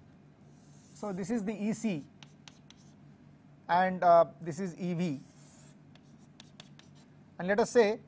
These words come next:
we are varying the doping from zero onwards. So this axis is doping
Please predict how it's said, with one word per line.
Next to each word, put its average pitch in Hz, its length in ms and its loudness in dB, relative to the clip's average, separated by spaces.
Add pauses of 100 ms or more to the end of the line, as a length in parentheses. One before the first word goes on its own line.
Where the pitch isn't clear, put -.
(160)
we 185 120 -2
are 196 100 6
varying 208 300 0
the 202 80 2
doping 202 320 -2
from 196 220 -2
zero 190 200 0
onwards. 147 360 0
So 175 120 -10
this 180 380 -10 (340)
axis - 480 -4
is 170 160 -6
doping 151 340 -2